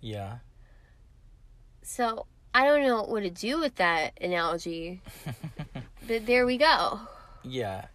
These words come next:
Speaker 1: and, like, like, when you get in an accident, like, you don't have to really do much cleanup. You just kinda pay someone off, and
Speaker 2: What? What, what example is that?
Speaker 1: <laughs>
Speaker 2: What's the accident?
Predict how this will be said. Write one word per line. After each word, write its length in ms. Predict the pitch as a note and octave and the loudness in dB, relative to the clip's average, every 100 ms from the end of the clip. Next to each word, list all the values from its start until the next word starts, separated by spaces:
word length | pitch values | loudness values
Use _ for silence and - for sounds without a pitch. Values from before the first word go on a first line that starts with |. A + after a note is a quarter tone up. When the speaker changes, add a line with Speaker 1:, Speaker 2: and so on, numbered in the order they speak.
| - | -10
Speaker 1:
and, 160 | B2 A#2+ | -6 -4
like, 380 | A#2 A2+ - - - - - | -4 -6 -12 -20 -20 -20 -12
like, 260 | A#2+ A#2 A2 | -6 -6 -6
when 180 | B2+ B2+ | -8 -6
you 80 | B2 | -4
get 220 | B2 A#2 | -4 -2
in 80 | A#2 | -2
an 80 | A2 | -4
accident, 680 | A2+ A2 - A#2 A2+ G#2 | -6 -8 -8 -8 -6 -8
like, 380 | G#2 G2+ - - - - - - - - - | -10 -10 -14 -20 -20 -20 -20 -20 -20 -20 -10
you 100 | A#2+ | -2
don't 140 | A2+ | 0
have 220 | A2 G#2 | -2 -6
to 100 | A2+ | -8
really 440 | G#2+ G#2+ G#2 G2+ F#2+ _ | -6 -6 -8 -12 -14 _
do 120 | A#2+ | -6
much 260 | A2+ G#2+ - | -6 -8 -10
cleanup. 480 | A#2 G#2+ G2+ F#2+ | -8 -8 -8 -10
You 80 | G#2 | -12
just 360 | G2+ G2+ - - | -10 -10 -12 -12
kinda 380 | A2 G2+ F#2+ F#2+ | -10 -8 -10 -10
pay 180 | - G2 | -8 -8
someone 340 | - G2 G2 | -8 -8 -8
off, 460 | G2 F#2+ G2 - - - - - - - - - - - | -8 -8 -8 -12 -20 -20 -20 -20 -20 -20 -20 -20 -20 -16
and 300 | G#2+ F#2+ - | -14 -14 -14
Speaker 2:
What? 340 | A3+ G#3+ D4 A4+ A#4+ - - - - - - - - - | -14 -10 -8 -6 -8 -14 -20 -20 -20 -20 -20 -20 -20 -4
What, 180 | G4+ G#4+ - | -2 -2 -4
what 240 | D#4+ G#4 G#4 | -2 -2 -2
example 380 | D#4 F#4+ G4+ F4+ | -4 -4 -2 -4
is 80 | B3+ | -4
that? 520 | - D4+ F#4 G#3+ - A#3+ | -4 -2 -2 -2 -4 -4
Speaker 1:
<laughs> 40 | |
Speaker 2:
What's 240 | D#4 F4+ | 0 0
the 160 | C#4+ F4 | 0 0
accident? 480 | D#4 G#4 - - | 2 2 0 -12